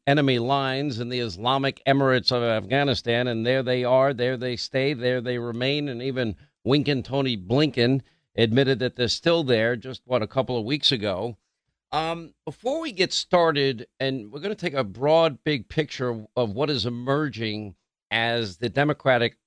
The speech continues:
Party's strategy for the upcoming midterm elections,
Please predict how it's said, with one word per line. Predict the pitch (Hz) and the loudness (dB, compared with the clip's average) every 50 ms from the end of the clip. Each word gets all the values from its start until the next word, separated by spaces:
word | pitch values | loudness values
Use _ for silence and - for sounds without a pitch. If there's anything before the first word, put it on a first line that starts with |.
| _ - | _ -4
Party's | - 139 135 131 123 120 117 110 92 - - - _ _ | 0 2 2 2 2 0 -2 -4 -4 -8 -12 -18 _ _
strategy | - - - _ 135 127 139 127 135 123 92 110 113 113 101 | -20 -20 -6 _ 2 4 4 4 2 0 -2 -2 -4 -4 -4
for | - - 110 | -6 -8 -6
the | 101 107 104 95 - _ _ _ _ - | -4 -4 -4 -6 -8 _ _ _ _ 0
upcoming | 127 127 - - 139 120 117 113 110 | 0 0 2 0 0 0 2 0 0
midterm | 123 131 - - 123 117 107 | -2 -4 -4 -2 -2 -2 -2
elections, | 101 101 110 135 143 - - - 104 101 104 95 - | -2 -2 0 0 0 0 -2 -4 -4 -4 -4 -6 -10